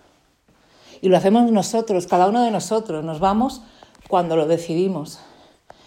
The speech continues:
Pero esta gente llevan eones comiéndonos el tarro para un montón de cosas. Y el emergimiento del, del ser divino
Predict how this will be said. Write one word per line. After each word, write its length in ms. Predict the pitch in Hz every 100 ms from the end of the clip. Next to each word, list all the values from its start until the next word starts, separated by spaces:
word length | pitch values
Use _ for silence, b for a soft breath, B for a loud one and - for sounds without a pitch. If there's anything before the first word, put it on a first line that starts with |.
| B B B
Pero 140 | 170 190
esta 240 | 202 240
gente 400 | 226 262 269 277
llevan 380 | 226 214 220 220
eones 600 | 175 180 233 240 247 262
comiéndonos 580 | - 180 185 208 226 220
el 300 | 196 160 -
tarro 560 | 214 233 220 202 220 226
para 180 | 190 196
un 80 |
montón 440 | 226 220 214 214 226
de 100 | 175
cosas. 540 | 202 247 185 156 - _ b b b b b
Y 120 | 180
el 80 | 180
emergimiento 680 | 175 170 - 170 180 220 240
del, 180 | 247 233
del 160 | 240 233
ser 420 | - - 220 214
divino 520 | 214 240 233 262